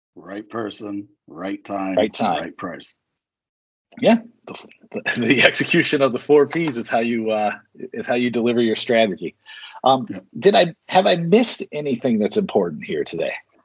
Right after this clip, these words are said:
Speaker 2: 'Cause I think we've talked about technology. We talked about how easy it is to use, right? We've talked about how it, flexible it is.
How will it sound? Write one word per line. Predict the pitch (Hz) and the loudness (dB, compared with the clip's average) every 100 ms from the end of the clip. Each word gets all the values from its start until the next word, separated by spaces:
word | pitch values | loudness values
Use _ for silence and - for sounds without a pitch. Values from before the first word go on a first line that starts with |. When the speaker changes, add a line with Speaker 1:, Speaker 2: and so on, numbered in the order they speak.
| _ _ - | _ _ 4
Speaker 2:
'Cause | 143 | 6
I | 127 | 6
think | 160 | 6
we've | 151 131 | 4 2
talked | - 147 147 | 4 4 4
about | 165 156 | 0 0
technology. | - 147 135 104 104 117 | 0 -2 0 -2 -2 -4
We | 107 | -4
talked | - 117 120 | 2 2 2
about | 120 | 0
how | 117 | 0
easy | 110 123 120 117 | 0 0 0 -2
it | - - | -4 -4
is | 113 107 | -4 -4
to | - | -2
use, | 98 87 69 82 - - - _ | -2 0 -2 -6 -10 -16 -20 _
right? | 107 95 | 0 2
We've | 104 | 2
talked | - 117 120 | 4 4 4
about | 110 | 2
how | 113 113 | 4 4
it, | 90 - - - - | 4 -2 -12 -20 -18
flexible | - 131 120 - 113 | -2 0 0 -2 -2
it | 98 | 0
is. | 90 113 | 0 -2